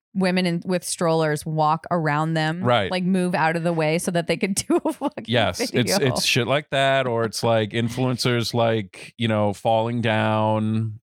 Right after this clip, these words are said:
Speaker 2: um,
Speaker 1: <laughs>
Speaker 2: or just, it's just every, like, Instagram stories gone wrong is really what it is. It's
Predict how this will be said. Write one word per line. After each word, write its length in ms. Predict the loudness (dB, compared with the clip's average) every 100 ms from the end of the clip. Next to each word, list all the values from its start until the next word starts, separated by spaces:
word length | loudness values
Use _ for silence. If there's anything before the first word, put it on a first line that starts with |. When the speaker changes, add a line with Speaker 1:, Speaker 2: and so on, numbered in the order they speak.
| -4
Speaker 2:
um, 760 | 0 0 2 2 0 0 -2 -2
Speaker 1:
<laughs> 20 |
Speaker 2:
or 160 | 0 0
just, 380 | 0 0 -2 -4
it's 160 | -2 0
just 160 | -2 0
every, 240 | 0 0 -2
like, 380 | -2 -2 -8 -20 _ _ -2
Instagram 600 | -2 -2 -2 0 0 -2
stories 520 | -2 0 2 0 -2
gone 320 | 0 0 2
wrong 540 | 2 2 2 0 -4 -4
is 160 | -2 0
really 200 | 0 2
what 160 | 0
it 120 | 0 0
is. 180 | 0
It's 220 | -2 -6